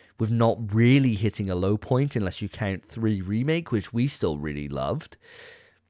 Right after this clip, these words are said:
They are just absolutely murdering it. And it's no surprise what happens.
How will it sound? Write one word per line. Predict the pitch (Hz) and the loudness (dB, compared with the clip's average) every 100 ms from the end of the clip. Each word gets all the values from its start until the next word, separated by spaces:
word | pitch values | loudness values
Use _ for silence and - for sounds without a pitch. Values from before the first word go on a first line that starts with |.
| _ _ _ | _ _ _
They | 143 170 202 | 8 12 12
are | 175 170 156 | 10 6 4
just | 135 - - | 2 -4 -4
absolutely | 135 139 - - - 120 101 - | 0 0 0 -8 -8 -8 -8 -8
murdering | 120 117 113 104 90 78 | 0 4 6 6 2 -10
it. | 69 - _ - | -12 -16 _ 0
And | 117 120 - _ 147 135 - - | 0 0 -4 _ -12 -12 -6 -2
it's | 147 | 0
no | 160 208 254 | 0 0 -2
surprise | 220 - 220 202 | -4 -2 0 0
what | 147 165 | 0 -2
happens. | 170 92 | -2 -4